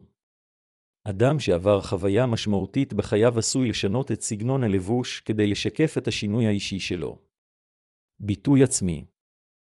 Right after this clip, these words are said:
סגנון הלבוש הוא דרך חזותית לביטוי עצמי. הוא מאפשר לנו להראות לעולם מי אנחנו, מה אנחנו אוהבים ומה חשוב לנו. כשאנחנו לובשים בגדים שאנחנו אוהבים,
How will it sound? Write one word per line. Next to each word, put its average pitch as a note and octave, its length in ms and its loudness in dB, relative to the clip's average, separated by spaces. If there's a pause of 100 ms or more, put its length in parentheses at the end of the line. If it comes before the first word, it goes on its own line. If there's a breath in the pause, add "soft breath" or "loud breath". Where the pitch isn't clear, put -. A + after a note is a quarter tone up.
(260)
סגנון A#2+ 460 0
הלבוש G2 440 0
הוא A2 140 0
דרך A#2 300 4
חזותית G#2 640 -2
לביטוי A2 460 0
עצמי. F2 420 -4 (920)
הוא A2+ 140 0
מאפשר A2+ 420 2
לנו A2 280 4
להראות G2 380 4
לעולם G#2 400 4
מי G#2 140 2
אנחנו, F2 500 -4 (360)
מה G#2+ 180 2
אנחנו A#2+ 320 0
אוהבים A#2 540 2
ומה B2+ 260 2
חשוב G#2 460 -4
לנו. C#2 320 -6 (920)
כשאנחנו G2+ 540 -4
לובשים A2 420 -2
בגדים G2+ 460 0
שאנחנו G#2+ 460 -2
אוהבים, G2 440 -2